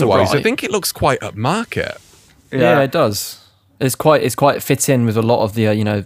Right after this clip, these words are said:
Speaker 1: the sort of Volkswagen and the Audis alongside it, I think.
Speaker 3: Yeah, I like, um, I like Dacias,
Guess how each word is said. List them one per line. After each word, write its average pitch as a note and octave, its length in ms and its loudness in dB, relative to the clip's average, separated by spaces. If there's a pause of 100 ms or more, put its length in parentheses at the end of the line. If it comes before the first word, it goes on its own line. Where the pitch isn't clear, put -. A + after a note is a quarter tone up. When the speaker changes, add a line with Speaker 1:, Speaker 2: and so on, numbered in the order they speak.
Speaker 1:
the G#2 240 -2
sort - 240 -8
of G#2+ 80 -8
Volkswagen G2+ 580 -4
and F#2 100 -8
the F#2+ 40 -6
Audis F#2 720 -8 (260)
alongside G2 600 -6
it, A2 120 -8
I - 60 -14
think. - 220 -14 (400)
Speaker 3:
Yeah, C3 360 2
I F3 120 4
like, G3 400 4
um, E3+ 500 0 (400)
I D3 80 2
like F3+ 300 2
Dacias, B2+ 680 -2